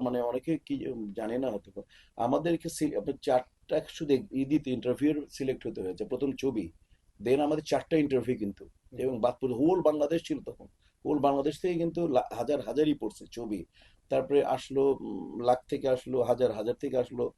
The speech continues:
Speaker 1: সতেরো ঘরে।
Speaker 2: হুম।
Speaker 1: ফের আসলো হইলো গিয়ে কয়েক বিশ পঁচিশ জনের, ওইখানে আমি, অমিত হাসান, শাহিন আলম, আমরা হিরো। ওর আগে মান্না হিরো, সোহেল চৌধুরী হিরো।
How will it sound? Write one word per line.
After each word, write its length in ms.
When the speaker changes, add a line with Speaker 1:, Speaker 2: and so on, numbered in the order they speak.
Speaker 1:
সতেরো 380
ঘরে। 340
Speaker 2:
হুম। 80
Speaker 1:
ফের 220
আসলো 280
হইলো 180
গিয়ে 180
কয়েক 200
বিশ 160
পঁচিশ 260
জনের, 240
ওইখানে 260
আমি, 260
অমিত 220
হাসান, 340
শাহিন 320
আলম, 160
আমরা 280
হিরো। 200
ওর 200
আগে 280
মান্না 400
হিরো, 200
সোহেল 260
চৌধুরী 300
হিরো। 240